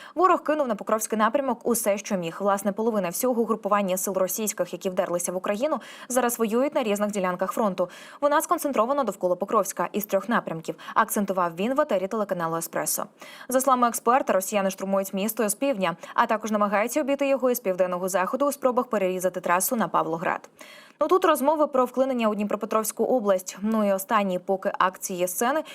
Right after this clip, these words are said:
що розвивається, це перерізання противником траси Покровськ-Константинівка, продовжив він. Лакічук зауважив, що окупаційні війська Р Ф намагалися розвивати наступ одночасно на Покровськ і на Костянтинівку. Згодом ворог зрозумів, що для нього це надто небезпечно,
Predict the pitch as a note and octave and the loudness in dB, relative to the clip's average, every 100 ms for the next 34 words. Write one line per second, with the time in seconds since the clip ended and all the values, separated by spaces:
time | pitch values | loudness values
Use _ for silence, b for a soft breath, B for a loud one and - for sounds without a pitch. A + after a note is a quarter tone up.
0 | B C#4 C4 B3+ B3 B3 B3+ G#3+ G3+ G3 | B -4 0 2 4 2 0 -4 -2 0
1 | F#3 F#3 G3+ A3+ B3 B3 A#3 A3+ A3+ G3+ | 0 0 0 -2 -4 -2 -2 0 -2 0
2 | E3 - A3+ B B F3+ F3+ E3+ F3+ - | 0 0 -4 B B 0 2 -2 -2 -4
3 | F#3 - E3+ E3+ D#3+ - E3 B B B3+ | -4 -2 -4 -4 -6 -2 -2 B B 0
4 | D#3 D#3 F3 - - - B B B C4+ | 0 -2 -6 -6 -12 -14 B B B 0
5 | C#4 D4 C4 B3 A#3 A#3+ A#3 - F#3 - | 2 2 4 4 6 4 4 0 -4 -2
6 | F3+ G3+ G3 F#3 - F#3 F#3+ G#3+ F#3 F3+ | -2 -2 -2 -2 2 2 2 0 -2 0
7 | F#3+ F#3 F#3 F#3+ F#3 F#3+ F#3 G3 F#3+ G3+ | 2 2 2 0 -2 0 -2 0 0 0
8 | C4 C#4+ B3+ B3+ A#3+ A#3 G3 F#3 - G3 | 2 0 0 0 0 0 -2 -2 0 0
9 | - - B - G3 F3+ F3+ G#3+ G#3 E3+ | 0 -8 B -2 -2 0 0 0 0 -2
10 | - - B B B3+ E4+ F#4 D#4 C4+ B3+ | -4 -8 B B 2 4 4 4 2 2
11 | A3+ A3+ G#3+ C#4 D#4+ - A#3 G#3 G3 G#3+ | -2 -2 0 -2 -4 -2 0 2 0 2
12 | C4+ E4 E4+ A3 F#3 F#3 F#3+ C4 G3+ F3 | 2 2 0 0 2 2 2 -2 0 -2
13 | - F3 E3+ F#3+ F3 | 0 0 0 -4 -4